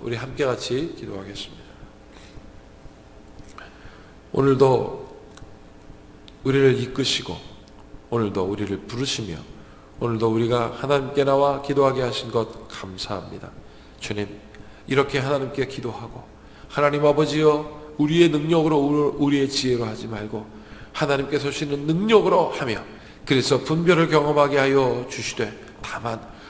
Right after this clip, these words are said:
우리가 우리의 것을 붙들고 그것에 묶여 하나님 도망할 자리에 하나님 도망가지 않고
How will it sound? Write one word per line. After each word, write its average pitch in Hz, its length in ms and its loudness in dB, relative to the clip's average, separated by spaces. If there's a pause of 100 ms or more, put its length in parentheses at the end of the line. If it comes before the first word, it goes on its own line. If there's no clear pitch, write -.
(100)
우리가 175 340 8
우리의 190 340 6
것을 190 320 6
붙들고 165 840 0
그것에 151 340 4
묶여 185 500 4 (280)
하나님 165 420 2
도망할 165 420 6
자리에 165 680 4
하나님 156 340 4
도망가지 147 500 4
않고 139 460 2